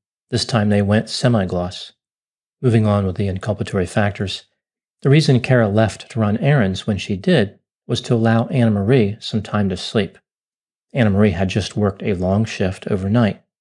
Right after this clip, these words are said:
It seems strange that Kara would call Anna Marie so many times, just an hour and a half after leaving. Wouldn't this wake Anna Marie up?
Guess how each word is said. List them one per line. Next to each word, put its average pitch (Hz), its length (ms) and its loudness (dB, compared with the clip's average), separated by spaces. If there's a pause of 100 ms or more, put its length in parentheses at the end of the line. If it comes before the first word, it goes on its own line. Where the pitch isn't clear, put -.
(600)
It 131 60 -4
seems 131 280 0
strange 170 380 2
that - 120 0
Kara 113 280 2
would 107 200 -4
call 143 320 -4
Anna 113 180 0
Marie 101 200 0
so 127 240 -2
many 107 160 2
times, 101 540 -2 (400)
just - 200 -4
an 113 140 -2
hour 123 220 2
and 117 80 2
a - 180 -8
half 98 320 -4 (460)
after 117 260 -4
leaving. 143 380 0 (760)
Wouldn't 120 240 2
this 117 300 0
wake 113 360 0
Anna 110 200 -2
Marie 104 240 0
up? 104 300 -6